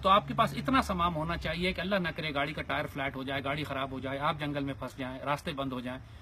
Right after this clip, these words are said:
तो आप कम अज़ कम survive कर सकें एक दो रोज़ तक, जब तक कि आपके लिए कोई मदद ना पहुंच जाए।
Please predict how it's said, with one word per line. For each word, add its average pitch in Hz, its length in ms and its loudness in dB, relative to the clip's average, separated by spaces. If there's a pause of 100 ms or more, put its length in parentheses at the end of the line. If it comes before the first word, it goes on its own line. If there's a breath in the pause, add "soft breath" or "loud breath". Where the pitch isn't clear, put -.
(220 loud breath)
तो - 80 -4
आप 165 240 4
कम 175 160 0
अज़ - 140 -2
कम 208 140 0
survive 175 580 4
कर 170 140 2
सकें 139 260 -6
एक 143 260 -4
दो 139 120 -2
रोज़ 131 200 -4
तक, 131 200 -6
जब 131 160 -8
तक 135 120 -10
कि 131 80 -8
आपके 117 280 -6
लिए 135 240 -6 (140)
कोई 139 120 -4
मदद 127 260 -4
ना 123 140 -4
पहुंच 117 300 -8
जाए। - 140 -10